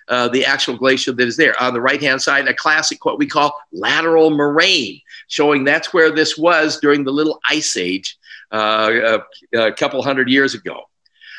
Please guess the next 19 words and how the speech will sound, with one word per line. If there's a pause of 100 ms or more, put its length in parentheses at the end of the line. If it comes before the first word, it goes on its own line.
Uh,
and
then
here's
the
Nisqually
Glacier,
and
it
too (180)
is
very,
very
dirty
on
the
top,
as
so